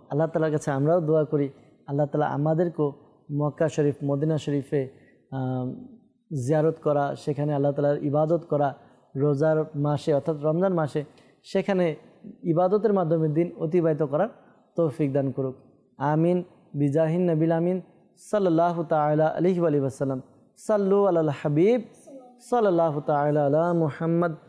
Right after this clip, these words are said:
সাল্লাল্লাহু আলাইহি ওয়াসাল্লাম। ছোট বন্ধুরা, আমরা যাব আমাদের প্রথম সেগমেন্টের দিকে। প্রথম সেগমেন্ট হচ্ছে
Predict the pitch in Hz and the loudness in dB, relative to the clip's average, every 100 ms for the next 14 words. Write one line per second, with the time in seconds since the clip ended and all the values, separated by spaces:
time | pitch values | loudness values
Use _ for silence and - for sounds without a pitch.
0 | - _ - - 190 160 151 147 151 139 | -20 _ -10 -2 0 2 0 0 0 0
1 | 135 123 - 131 135 - _ _ _ _ | -2 -4 -8 -10 -10 -16 _ _ _ _
2 | 226 269 277 269 214 202 190 190 202 190 | 0 2 4 4 4 2 2 2 2 2
3 | 180 175 175 196 202 220 196 214 208 190 | 0 -2 -2 0 2 2 2 2 2 2
4 | 196 196 - 190 190 202 - 190 196 185 | 2 0 -2 -2 0 -2 0 0 0 0
5 | 240 | 0